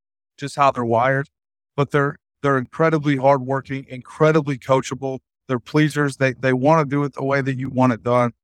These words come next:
Both are multi-sport athletes. Both were above ninety percent attendance in the off season, which again, uh, it's so difficult. We go at five forty-five in the morning, and it's, it's not popular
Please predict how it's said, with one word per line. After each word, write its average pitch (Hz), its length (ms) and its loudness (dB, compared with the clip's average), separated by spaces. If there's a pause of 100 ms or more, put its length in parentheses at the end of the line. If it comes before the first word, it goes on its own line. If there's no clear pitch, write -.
(200)
Both 156 240 2
are 143 80 0
multi-sport 143 640 -6
athletes. 123 580 -4
Both 143 240 -2
were 135 160 -2
above 127 380 0
ninety 131 280 0 (100)
percent - 420 -4 (380)
attendance 135 500 -2
in 127 80 -4
the 123 140 -4
off 123 240 0
season, 127 320 -8
which 127 180 -8
again, 127 400 -2 (340)
uh, 127 100 -10 (420)
it's 139 180 -6
so 175 340 2
difficult. 135 600 0 (100)
We 143 180 -10
go 143 100 4
at 113 80 2
five 135 280 -2
forty-five 131 600 -2
in 120 80 -2
the 117 60 -2
morning, 123 420 -2 (500)
and 127 140 0
it's, 120 240 -6
it's 131 200 -12
not 160 220 0
popular 147 640 -2